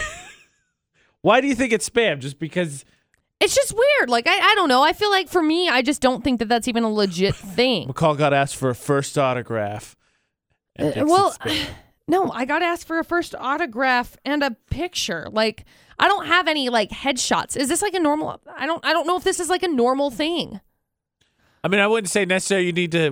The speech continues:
Speaker 1: well, maybe, maybe you do want professional ones. You should have kind of one picked out. I have one.
Speaker 2: I don't, I don't have a professional photo. Like, I don't have a headshot.
Speaker 1: No, I'm just saying, like, a, a, almost say, like, a profile picture, but, like, profile picture you put on your work.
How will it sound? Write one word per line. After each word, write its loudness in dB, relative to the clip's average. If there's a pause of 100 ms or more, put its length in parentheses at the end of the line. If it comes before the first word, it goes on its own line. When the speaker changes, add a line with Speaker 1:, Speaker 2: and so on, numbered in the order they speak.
Speaker 1:
well, 0
maybe, -2
maybe -2
you -2
do 0
want -2
professional -4
ones. -6
You -8
should -4
have 0
kind 0
of -8
one -4
picked -10
out. -2
I -2
have -4
one. -12 (1120)
Speaker 2:
I -4
don't, -4
I 2
don't 2
have 2
a -2
professional 0
photo. 2
Like, 0
I 4
don't 2
have 2
a 4
headshot. -2 (680)
Speaker 1:
No, 2
I'm 2
just -4
saying, 2
like, 0
a, 2 (100)
a, -4 (920)
almost -6
say, -4
like, -10
a -20
profile -2
picture, -2
but, -4
like, -2
profile 2
picture -2
you -4
put 0
on -4
your -6
work. -2